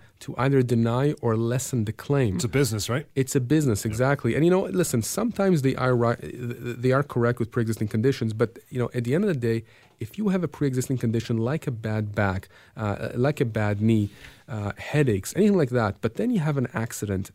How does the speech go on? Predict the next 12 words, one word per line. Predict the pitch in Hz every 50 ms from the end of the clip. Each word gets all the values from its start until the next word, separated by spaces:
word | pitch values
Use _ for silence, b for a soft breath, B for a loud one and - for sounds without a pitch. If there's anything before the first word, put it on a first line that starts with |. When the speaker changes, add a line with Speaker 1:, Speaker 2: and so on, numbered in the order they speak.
| _ -
Speaker 1:
and | 113 117 113
then | 135 165 196
your | 185 156 -
injury | 127 135 135 127 127 127 120
is | - 120 120 113 113
exacerbated | 113 107 107 101 101 104 110 123 127 - - 131 107 104 - - - - 143 - B B B B B
or | B 113
your | 110 107 107 -
injury | 123 131 127 120 120 123 120 113
is | 107 104
now, | 104 107 107 104 107 107 - B B B B
uh, | 110 113